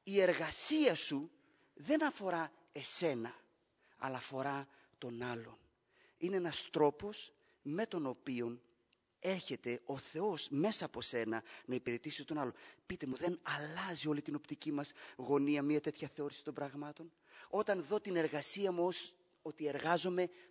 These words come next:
το αγαθό, ώστε να δώσω σε αυτόν ο οποίος έχει ανάγκη, ώστε να υπηρετήσω τον άλλον. Και αν έτσι καταλάβουμε την εργασία, τότε θα καταλάβουμε ότι δεν υπάρχει εργασία για την οποία πρέπει να ντρεπόμαστε.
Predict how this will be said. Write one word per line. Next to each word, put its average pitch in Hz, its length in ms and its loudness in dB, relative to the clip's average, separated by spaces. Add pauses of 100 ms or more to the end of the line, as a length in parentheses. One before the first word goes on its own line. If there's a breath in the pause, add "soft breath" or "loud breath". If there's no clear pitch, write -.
το 156 140 -4
αγαθό, 139 680 -4 (420 soft breath)
ώστε 214 420 -6
να 143 200 -6 (120)
δώσω 185 300 -2
σε 147 120 0
αυτόν 143 360 2 (160 loud breath)
ο - 80 -6
οποίος 143 380 -4
έχει 147 400 -6 (220 loud breath)
ανάγκη, 135 480 -4
ώστε 175 180 -6
να 175 100 2
υπηρετήσω 147 920 4 (320 loud breath)
τον 131 280 -4
άλλον. 131 420 -4 (360 loud breath)
Και 196 120 -2
αν 277 260 4
έτσι 330 320 4
καταλάβουμε 185 600 10
την 156 180 4
εργασία, 135 760 4 (400 loud breath)
τότε 269 240 0
θα 233 140 -2
καταλάβουμε 165 920 2 (180 loud breath)
ότι 151 260 0
δεν 247 320 2
υπάρχει 160 680 0 (240 loud breath)
εργασία 143 640 4
για 139 160 4
την 139 140 6
οποία 139 240 8
πρέπει 135 280 2
να 123 120 2
ντρεπόμαστε. 117 720 2